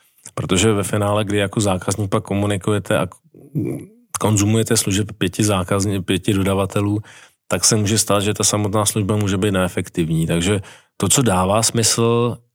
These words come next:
a je to jednoduše kombinovatelné, tak se snažíme řešit jakoby pomocí vlastních expertů a řešit své pomocí.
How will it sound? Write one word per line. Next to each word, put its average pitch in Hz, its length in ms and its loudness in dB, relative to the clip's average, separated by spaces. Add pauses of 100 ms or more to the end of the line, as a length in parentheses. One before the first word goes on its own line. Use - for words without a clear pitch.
(160)
a 92 40 2
je 95 80 2
to 92 120 0
jednoduše 101 400 0
kombinovatelné, 104 920 0
tak 98 180 -2
se - 120 0
snažíme 95 460 0
řešit 92 340 0
jakoby 95 300 -2
pomocí 95 440 0
vlastních 87 400 0
expertů 92 640 0
a 85 60 2
řešit 87 300 -2
své - 200 -4
pomocí. 82 420 -4